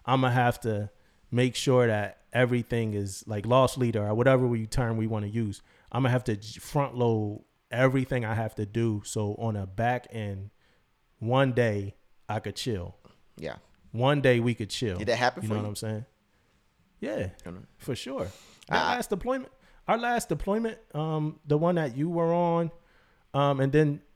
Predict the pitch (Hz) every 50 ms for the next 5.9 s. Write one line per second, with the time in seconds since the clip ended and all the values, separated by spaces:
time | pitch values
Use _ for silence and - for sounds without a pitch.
0 | _ _ _ - 139 131 - - - 190 190 165 - - - 131 135 151 - -
1 | - 139 127 120 120 120 - - - 117 113 113 110 110 104 101 - - - -
2 | - _ _ _ - 110 107 104 101 98 98 98 107 139 - - _ _ _ _
3 | _ _ _ _ - 104 104 101 101 _ _ _ - - 156 131 113 110 110 110
4 | - - - 107 101 101 101 110 107 - 135 135 135 - - 123 113 110 - -
5 | - - 113 113 - - 107 104 - - 135 147 170 165 151 135 120 113